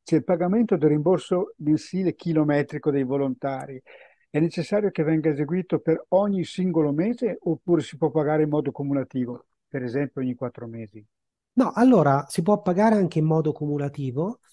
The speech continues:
Speaker 2: L'autocertificazione è mensile invece. Quindi hai diritto anche a dare, i-, ipotizziamo che il nostro collaboratore ci presenti quattro autocertificazioni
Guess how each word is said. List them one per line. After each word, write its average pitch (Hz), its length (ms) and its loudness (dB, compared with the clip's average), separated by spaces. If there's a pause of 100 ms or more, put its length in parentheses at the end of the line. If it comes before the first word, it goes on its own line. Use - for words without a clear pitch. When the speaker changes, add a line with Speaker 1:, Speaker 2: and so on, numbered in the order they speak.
(320)
Speaker 2:
L'autocertificazione 220 2000 2
è 190 40 6
mensile 165 760 2
invece. 110 480 -10 (680)
Quindi 147 360 4 (320)
hai 143 180 2
diritto 147 760 0 (360)
anche 190 380 4
a 151 60 6
dare, 139 680 0 (500)
i-, 139 220 -4
ipotizziamo 156 580 4
che 151 80 6
il 147 80 4
nostro 165 340 -2
collaboratore 151 800 0
ci 135 140 -4
presenti 160 560 -2
quattro 190 440 0
autocertificazioni 143 1400 -2